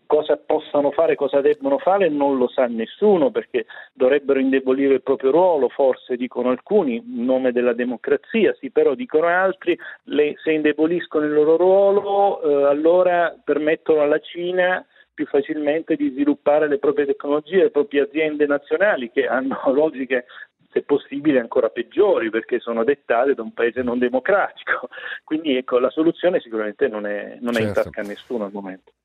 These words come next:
Speaker 2: Anche perché, Alessandro Longo mette in risalto un aspetto importante, cioè, noi dobbiamo ragionare sempre in maniera,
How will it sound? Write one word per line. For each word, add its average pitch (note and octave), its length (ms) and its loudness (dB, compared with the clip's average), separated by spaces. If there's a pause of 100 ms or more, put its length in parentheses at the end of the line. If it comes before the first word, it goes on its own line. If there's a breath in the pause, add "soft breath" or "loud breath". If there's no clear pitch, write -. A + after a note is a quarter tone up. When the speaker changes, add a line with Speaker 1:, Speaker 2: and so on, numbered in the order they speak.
Speaker 2:
Anche A#2 220 -4
perché, A#2 320 -6
Alessandro G2 480 -6
Longo G#2 180 -6
mette F#2+ 220 -8
in F#2 80 -8
risalto F#2+ 640 -6
un F#2 220 -12
aspetto - 320 -12
importante, G2 640 -8
cioè, F2 360 -12
noi F#2 320 -10
dobbiamo G2+ 300 -6
ragionare F#2+ 400 -8
sempre G#2+ 280 -8
in G#2 40 -6
maniera, G2 460 -6